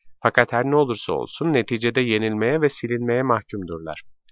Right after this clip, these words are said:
Kastettiğim ilginç de bir tarihi olan büyük bir ülke olarak Amerika Birleşik Devletleri'nin devlet olarak tarih sahnesinden çekilmesi değil, emperyalist devlet olarak silinmesi, bu noktadan daha ileriye geçememesi ve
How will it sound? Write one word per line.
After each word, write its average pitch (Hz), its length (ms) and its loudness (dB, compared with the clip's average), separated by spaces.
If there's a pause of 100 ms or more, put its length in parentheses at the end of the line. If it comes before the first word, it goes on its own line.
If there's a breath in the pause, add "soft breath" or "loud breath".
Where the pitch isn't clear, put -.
(400 loud breath)
Kastettiğim 185 680 0
ilginç 156 540 -2
de 160 120 2
bir 143 120 2
tarihi 139 480 4
olan 131 380 2
büyük 147 280 -6
bir 127 80 -2
ülke 113 300 -2
olarak 110 380 4
Amerika 127 420 0
Birleşik 120 420 -4
Devletleri'nin 113 640 -2 (440 soft breath)
devlet 131 320 2
olarak 110 380 4
tarih 135 260 4
sahnesinden 139 680 0
çekilmesi 131 640 -2
değil, 98 200 -6 (440 soft breath)
emperyalist 123 720 2
devlet 98 320 2
olarak 87 380 0
silinmesi, 90 720 -6 (340 soft breath)
bu 190 80 4
noktadan 110 520 4
daha 135 200 2
ileriye 120 380 4
geçememesi 131 840 -2
ve 110 140 6